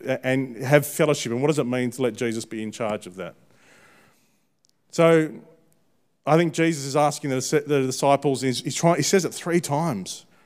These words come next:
"Beware of the yeast of the Pharisees and the Sadducees." Yeah, be, beware of the crackpot religious teachers, but particularly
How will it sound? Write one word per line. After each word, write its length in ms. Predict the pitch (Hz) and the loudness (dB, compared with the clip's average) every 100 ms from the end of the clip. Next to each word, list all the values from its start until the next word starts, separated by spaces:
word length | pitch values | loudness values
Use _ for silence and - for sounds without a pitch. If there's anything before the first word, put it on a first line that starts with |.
| _ _ _ - | _ _ _ -8
"Beware 420 | 127 123 151 160 | -4 4 6 6
of 100 | 143 | 2
the 100 | 135 | -2
yeast 320 | 123 135 135 | 0 0 0
of 40 | - | -6
the 80 | |
Pharisees 500 | 117 123 120 120 120 | -4 0 0 -2 -6
and 100 | 110 | -6
the 40 | 107 | -6
Sadducees." 840 | 110 101 101 - 87 80 - - _ _ _ | -4 -6 -6 -8 -10 -12 -16 -18 _ _ _
Yeah, 200 | 156 180 | 2 4
be, 140 | 165 165 | 4 2
beware 600 | 160 - 180 151 202 208 | -2 -4 -2 2 4 4
of 80 | 170 | 2
the 60 | |
crackpot 520 | 151 - 165 - 156 135 | -6 -6 -6 -2 -4 -2
religious 340 | 143 123 123 | -4 -4 -6
teachers, 380 | - 127 123 107 | -4 -4 -4 -6
but 160 | 135 | -6
particularly 720 | 139 - 156 151 131 104 - | -6 -6 -6 -4 -6 -4 -8